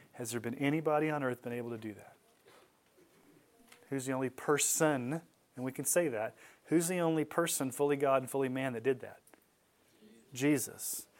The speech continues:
Okay, Paul tells us in Galatians four, four through five,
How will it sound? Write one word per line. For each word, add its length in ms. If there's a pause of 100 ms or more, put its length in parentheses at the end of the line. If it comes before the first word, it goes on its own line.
(240)
Okay, 100
Paul 260
tells 300
us 160
in 60
Galatians 460
four, 280
four 220
through 160
five, 600